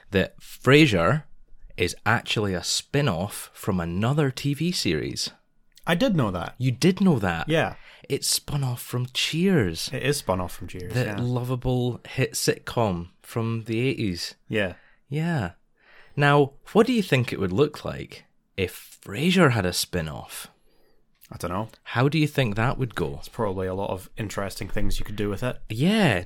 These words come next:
Speaker 1: Do you want to discuss that, maybe?
Speaker 2: Why don't we?
Speaker 1: This off-the-cuff conversation that
Speaker 2: Completely
Speaker 1: definitely wasn't prepared.
Speaker 2: completely unrehearsed,
Speaker 1: <laughs>
Speaker 2: unplanned conversation about the Frasier having a spin-off.
Speaker 1: Yeah.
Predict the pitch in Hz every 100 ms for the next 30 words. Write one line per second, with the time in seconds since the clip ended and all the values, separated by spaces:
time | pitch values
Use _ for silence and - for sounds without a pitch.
0 | - 202 214 131 - - 175 - 123 131
1 | - - 185 175 196 208 247 262 277 285
2 | 170 151 131 113 107 101 - - - 131
3 | 135 - - 135 139 156 147 151 147 -
4 | 165 143 156 - 151 - 190 190 143 233
5 | 147 147 214 165 165 156 165 160 175 -
6 | 180 175 226 220 160 202 202 175 160 -
7 | 156 156 147 123 123 117 - - - -
8 | - 131 143 135 123 113 113 110 190 -
9 | - 127 - 120 113 113 - 95 90 95
10 | 92 90 90 - - - 113 - - -
11 | - 104 95 98 95 - - - - 101
12 | 90 92 - - - - - 113 110 92